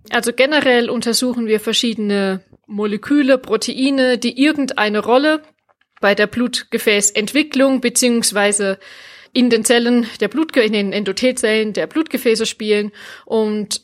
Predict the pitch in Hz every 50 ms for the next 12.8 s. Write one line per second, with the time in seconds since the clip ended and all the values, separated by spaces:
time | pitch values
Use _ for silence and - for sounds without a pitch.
0 | _ _ - 226 233 240 240 233 - - 220 233 220 - 240 226 - 247 233 214
1 | 226 233 240 240 - - 240 240 233 - 247 233 233 233 - 233 233 240 233 240
2 | 226 226 220 208 220 - - 254 254 240 214 220 220 220 - - - - _ _
3 | - _ - - 208 196 220 220 - 220 196 196 220 220 - - 233 202 262 311
4 | 302 294 262 254 - 254 233 233 214 202 226 - - - 240 240 240 254 226 214
5 | 202 - - _ _ _ _ _ _ _ _ _ _ _ _ - - - - 247
6 | 220 214 220 220 - 247 233 233 - - - 226 - - 233 220 - 247 220 214
7 | - 262 254 247 247 220 233 226 - - 240 214 214 - 226 208 - 240 240 -
8 | - 226 - 220 202 208 208 - 214 208 202 - - - - - - - _ -
9 | 254 240 240 202 233 233 262 269 262 269 226 233 226 220 - 220 214 220 214 208
10 | 202 202 - - _ - 220 208 - 240 240 247 233 226 220 - - 220 202 202
11 | 220 226 226 220 196 233 240 240 - 214 196 - 226 214 - - - - - -
12 | 220 208 - 233 185 202 190 196 196 202 208 185 185 - -